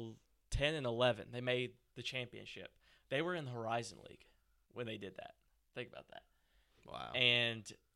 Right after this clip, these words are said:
Speaker 1: now they're in the Big East. So kind of like you said,
Speaker 2: Mm-hmm.
Speaker 1: they won those games, and it kind of, they just kind of progressed to becoming that bigger school now in the Big East, which is one of the biggest and best conferences in basketball. I mean, that's who UConn,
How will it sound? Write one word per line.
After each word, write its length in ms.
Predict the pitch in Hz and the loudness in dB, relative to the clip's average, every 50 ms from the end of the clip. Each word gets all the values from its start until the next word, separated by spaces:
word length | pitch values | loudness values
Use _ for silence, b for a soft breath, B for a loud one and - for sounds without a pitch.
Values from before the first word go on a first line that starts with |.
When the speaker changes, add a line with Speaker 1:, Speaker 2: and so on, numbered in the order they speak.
| _ _ _ _ - - _ - | _ _ _ _ -20 -20 _ -2
Speaker 1:
now 240 | 127 127 123 135 127 | 2 6 6 6 6
they're 100 | 131 127 | 6 4
in 80 | 120 117 | 2 0
the 60 | 113 | -2
Big 300 | 104 113 113 117 95 131 | -4 -4 -6 -4 -4 -4
East. 340 | 139 123 113 - - - - | -4 -4 -4 -6 -8 -6 -2
So 160 | 147 135 131 | -2 -2 0
kind 220 | 127 - 208 220 | 0 0 -2 -2
of 80 | 185 127 | 0 0
like 200 | 131 147 139 - 143 | 0 0 0 0 -6
you 80 | 117 | -10
said, 380 | - - 170 185 165 117 113 - b b b - | -8 -4 0 0 0 0 0 -6 b b b -16
Speaker 2:
Mm-hmm. 160 | - 85 87 | -14 -6 0
Speaker 1:
they 120 | 104 135 147 | 2 2 2
won 240 | 131 120 131 165 165 | 2 2 0 2 2
those 220 | 147 127 120 113 | 0 -2 -2 -2
games, 440 | - 127 117 113 113 117 120 120 - - | -4 -4 -4 -4 -4 -6 -6 -8 -10 -10
and 160 | - 117 113 110 | -10 -8 -6 -6
it 180 | 107 - - | -6 -8 -8
kind 260 | - 117 117 123 127 | -6 -2 -2 -2 -2
of, 140 | 127 127 120 | -4 -6 -6
they 140 | 117 117 117 | -6 -8 -6
just 180 | 113 120 117 - | -8 -8 -10 -6
kind 140 | 135 123 | -6 -6
of 100 | 117 - | -6 -6
progressed 540 | - - 117 101 117 123 123 127 127 - - | -10 -16 -14 -10 -4 -2 0 0 -2 -2 -6
to 80 | - 113 | -12 -14
becoming 420 | 110 - - 127 123 123 120 117 | -16 -12 -8 -6 -4 -4 -4 -4
that 180 | 120 107 104 107 | -4 -6 -4 -4
bigger 240 | 123 123 117 117 113 | -6 -6 -6 -6 -8
school 440 | - - - 123 127 120 117 113 b b b b b b b - | -8 -8 -6 -4 -4 -4 -4 -6 b b b b b b b -2
now 220 | 123 117 120 127 | 2 2 4 4
in 80 | 123 117 | 2 0
the 80 | 113 | 0
Big 240 | 107 117 120 113 98 | 2 2 2 2 2
East, 480 | 120 135 135 120 110 - - - - - | 0 -2 0 -2 -2 -4 -8 -10 -10 -12
which 160 | 117 - - | -12 -12 -12
is 100 | 110 107 | -10 -8
one 120 | 113 123 | -6 -6
of 60 | 123 | -6
the 40 | 110 | -6
biggest 460 | 101 107 127 127 120 113 - - - | -4 -2 -2 -2 -2 -2 -4 -6 -8
and 100 | 113 110 | -8 -4
best 220 | 110 113 113 - - | -2 -2 -2 -2 -2
conferences 580 | - 120 120 120 - 120 113 - 127 120 113 | 2 2 2 2 2 -2 -6 -4 -4 -2 0
in 100 | 120 117 | -2 0
basketball. 440 | 110 113 123 160 147 - - 117 98 | 6 10 10 10 8 6 -2 -6 -8
I 40 | 113 | -6
mean, 120 | 110 107 | -6 -4
that's 160 | 117 123 - - | -4 -4 -4 -4
who 80 | 139 | -6
UConn, 540 | 120 113 135 151 151 - 110 113 113 110 | -4 -4 -4 -4 -4 -4 -4 -4 -4 -4